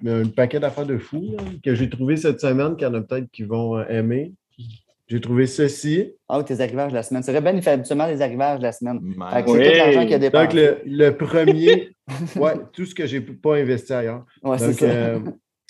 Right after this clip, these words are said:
Speaker 1: euh, Minor Threat, c'est le premier press, là. Donc, euh, j'ai à peu près, je sais plus combien de press différents de ça, mais je cherchais le premier press depuis super longtemps. Puis bon, euh,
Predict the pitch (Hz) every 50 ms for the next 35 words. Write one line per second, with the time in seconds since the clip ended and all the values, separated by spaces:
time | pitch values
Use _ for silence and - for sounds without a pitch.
0 | - _ _ _ _ 131 131 135 131 135 139 139 139 131 - 156 165 165 - 156
1 | 131 113 - 120 135 135 131 123 107 95 123 131 135 143 147 147 147 143 143 143
2 | 139 123 117 117 104 - 113 113 113 101 110 113 110 104 104 104 104 - 107 -
3 | 107 113 120 113 - - 104 - - 135 127 123 120 113 - - - 123 123 123
4 | 127 120 117 101 - - - 117 110 117 120 113 107 - - 131 131 127 110 -
5 | - 107 - - 123 104 - 113 110 110 104 101 104 113 117 117 110 113 98 92
6 | - - - - 107 110 107 104 98 92 95 110 110 117 120 110 - 98 95 92
7 | 95 98 98 98 95 90 87 87